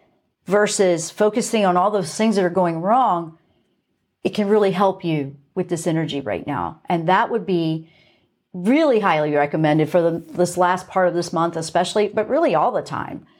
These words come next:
Uh, July has been the, we're halfway through this year, and this has been a no joke,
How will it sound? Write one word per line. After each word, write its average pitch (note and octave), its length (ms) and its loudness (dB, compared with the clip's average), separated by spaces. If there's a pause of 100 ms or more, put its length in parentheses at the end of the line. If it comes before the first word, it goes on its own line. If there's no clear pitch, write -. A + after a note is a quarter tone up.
(500)
Uh, E3+ 400 2
July A#3+ 420 2
has F4 220 0
been B3 440 -2
the, - 280 0
we're A#3+ 640 -2
halfway C#4 400 0
through A3 240 -2
this F3+ 220 -2
year, F#3 200 2
and C3+ 140 -2
this C#4 160 0
has D#4+ 140 -6
been B3+ 160 0
a E3 100 0
no F3 260 0
joke, G3 640 0